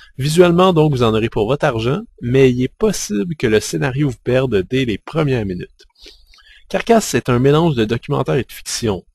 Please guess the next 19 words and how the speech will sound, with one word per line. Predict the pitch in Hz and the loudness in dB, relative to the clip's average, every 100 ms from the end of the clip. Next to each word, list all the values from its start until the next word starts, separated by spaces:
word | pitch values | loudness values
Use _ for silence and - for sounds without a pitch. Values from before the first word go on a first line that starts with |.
| - | -8
Euh, | 95 95 | -4 -2
Jean-Paul | 107 107 131 120 | -2 0 0 0
Colmore | 127 117 135 143 117 | 0 2 2 2 0
existe | 101 113 107 | -4 -6 -4
vraiment | 110 123 113 120 214 - - - | -2 0 0 -2 -4 -16 -18 -6
et | 107 | -6
tient | - 120 | -2 -2
effectivement | 120 120 101 - 151 139 151 | -2 -6 -10 -6 -2 0 0
un | 117 | 0
terrain | 113 110 139 131 | 0 0 0 0
rempli | 107 - | -2 -2
de | - | -6
carcasses | 135 - 131 127 | -4 0 0 2
de | 113 | 2
métal, | 110 - 120 123 113 | 0 0 0 0 0
de | 98 | -2
bois, | 107 113 | 2 0
de | - | 0
plastique. | 104 90 - - | -6 -8 -8 -14